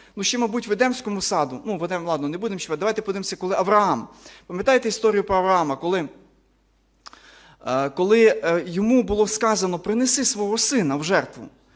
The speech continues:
Він його повів на гору, взяв, заготовив дрова, все, що потрібно було, заніс уже ножа, і Ісак мав померти. Але в останній час рука Авраама була зупинена, і Ісак залишився жити.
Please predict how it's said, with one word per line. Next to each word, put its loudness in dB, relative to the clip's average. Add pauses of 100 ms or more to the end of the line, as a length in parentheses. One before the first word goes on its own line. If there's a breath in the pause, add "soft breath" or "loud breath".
(340 soft breath)
Він 2
його 6
повів 0
на 0
гору, 0 (640 loud breath)
взяв, 2
заготовив 2
дрова, 4
все, -4
що -2
потрібно -4
було, -2
заніс 0
уже -2
ножа, -2 (640 soft breath)
і -6
Ісак 0
мав 2
померти. 2 (880 soft breath)
Але 2
в -4
останній 2
час 4 (500 soft breath)
рука 4
Авраама 6
була 4
зупинена, 2 (960 soft breath)
і 0
Ісак 0
залишився -2
жити. -2